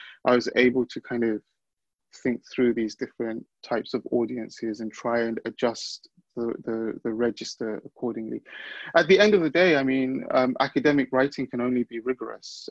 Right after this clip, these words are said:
and, you know, I, and I hope the book is rigorous, but I was mainly striving for accessibility, because the thing is, um, y-, y-, y-, w-, we can't talk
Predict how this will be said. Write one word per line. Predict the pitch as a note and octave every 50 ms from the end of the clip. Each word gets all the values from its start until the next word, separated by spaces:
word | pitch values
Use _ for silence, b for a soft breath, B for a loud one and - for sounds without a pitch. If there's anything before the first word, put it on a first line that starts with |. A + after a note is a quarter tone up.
| -
and, | A#2 A#2 A2+ A2+ A2+ A2+ A2+ A2 - -
you | B2+
know, | A#2 A2 A2+ -
I, | - A#2 A2+ A#2 A2 G#2+ - _ - - -
and | - A#2 A#2 A#2 A2 -
I | B2+ B2
hope | A2+ - C#3 C3+ C3 _ -
the | C3 A2
book | - B2+ A2 - -
is | C3 C#3 C3+ - - - - -
rigorous, | B2+ C#3+ C#3 D3 D#3 E3+ F#3+ G3+ - - B B B B B B B B B -
but | C#3 C3 - _ _ -
I | C3+ C3
was | C3 C3+ C3 A#2+
mainly | C#3 C#3 C#3 C#3 C3+ B2+ B2+
striving | A#2+ - - - B2 A#2+ A#2+ B2 B2 A2 - -
for | A#2+ A#2 A#2 A#2+ - -
accessibility, | A2+ - - - - A2 - - G#2+ A#2 A2 A2 G#2+ - _ - A#2+ - - B B B B B
because | - C#3 - - G3 G3 F#3+ F3 - - b b b b b b b b -
the | E3
thing | - - A3 G#3+ G#3+
is, | F#3 D#3 C3+ - - - -
um, | C3+ C#3+ D3 D3+ D3+ D3 - _ _ _ _ _ _ -
y-, | - E3 - - - - D#2+ D2 - - - - - -
y-, | - - F#3 E3 - -
y-, | A#3 - - - E3+ F3 -
w-, | - D#3+ - - _ _
we | - E3 D3 F3+ F3
can't | - - - - G3+ G#3 G#3+ G3+ - - -
talk | - - F3 F3 F3 E3 - -